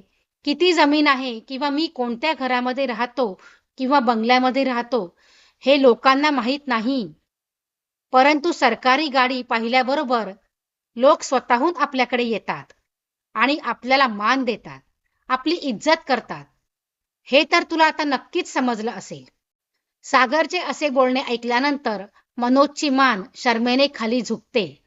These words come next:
म्हणून तो लगेचच सागरची आणि आईबाबांची माफी मागतो. तेव्हा सागर आपल्या आईबाबांना म्हणतो, "ते सर्व ठीक आहे, पण दादाने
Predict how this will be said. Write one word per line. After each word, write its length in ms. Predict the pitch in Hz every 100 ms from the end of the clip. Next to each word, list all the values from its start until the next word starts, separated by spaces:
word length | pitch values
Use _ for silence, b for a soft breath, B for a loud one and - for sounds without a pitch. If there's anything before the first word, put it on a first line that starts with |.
| _ _ _ _
म्हणून 300 | 214 262 302
तो 160 | 320 294
लगेचच 600 | 240 208 262 262 185 - _ _ _ _
सागरची 580 | - 247 233 269 277 330
आणि 240 | 254 262
आईबाबांची 640 | 294 226 233 226 247 247 277
माफी 340 | 226 190 262
मागतो. 440 | 247 214 - 143 139 _ _ b b b _ 277
तेव्हा 240 | 247 302
सागर 400 | 294 262 226 262 202 -
आपल्या 320 | 233 269 254
आईबाबांना 580 | 226 247 240 254 262 262
म्हणतो, 460 | 254 247 214 180 - b b b _ _ _ _ -
"ते 160 | 277
सर्व 320 | 339 330 294 320
ठीक 320 | 294 320 320
आहे, 240 | 240 185 143 _ _ _ _ _
पण 180 | 269 277
दादाने 640 | 254 226 254 277 262 202